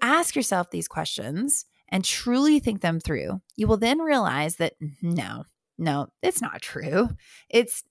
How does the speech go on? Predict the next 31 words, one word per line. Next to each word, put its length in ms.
not 240
actually 480
happening 560
right 160
this 180
moment." 360
And 140
then 100
you 100
can 140
state 480
the 80
facts 600
of 140
what 300
is 600
actually 500
happening 640
and 180
what 200
facts 480
do 100
you 80
have 440
in 140
the 80
current 500
moment. 420
You 240
are 220
safe. 640